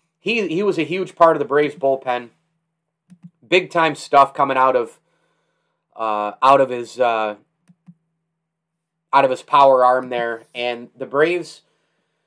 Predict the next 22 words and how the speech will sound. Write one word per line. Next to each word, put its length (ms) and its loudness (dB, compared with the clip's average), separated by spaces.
you 100 -4
know, 100 6
they 80 4
just 160 -4
had 120 6
a 60 8
lot 220 4
of 60 4
arms 300 0
across 380 0
the 80 -8
board, 360 2
man. 240 -4
Matzik 520 -2
and 220 -10
Minter 500 -2
and 160 -4
Smith 540 0
and 120 -4
all 140 6
these 220 -4
guys. 480 0